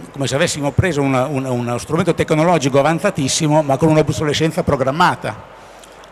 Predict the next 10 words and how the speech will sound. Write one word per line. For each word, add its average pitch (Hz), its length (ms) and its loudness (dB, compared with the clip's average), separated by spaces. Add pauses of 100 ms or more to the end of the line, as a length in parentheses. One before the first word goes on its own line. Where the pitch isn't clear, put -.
(120)
Città 185 300 0
che 143 100 -2
non 147 120 2
fanno 160 240 2
più 196 120 -2
figli 143 460 0 (640)
non 117 180 -8
sono 190 220 4
il 143 60 4
futuro, 113 580 -2